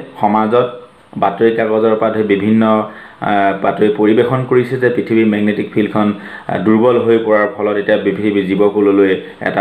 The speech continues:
অশনি সংকেত আহিছে বুলি। এতিয়া আমি সেইটো বিষয়ৰ ওপৰতে ভিডিঅ'টো বনাইছোঁ যে পৃথিৱীৰ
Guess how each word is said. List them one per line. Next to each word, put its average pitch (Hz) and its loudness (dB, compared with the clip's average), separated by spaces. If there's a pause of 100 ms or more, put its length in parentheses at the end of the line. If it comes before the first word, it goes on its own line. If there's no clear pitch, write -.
অশনি 104 -2
সংকেত 92 -4
আহিছে - -8
বুলি। - -10 (720)
এতিয়া 101 0
আমি 113 2 (300)
সেইটো 120 2
বিষয়ৰ 117 2
ওপৰতে 113 0
ভিডিঅ'টো 107 -2
বনাইছোঁ 104 -4 (680)
যে 101 0
পৃথিৱীৰ 180 0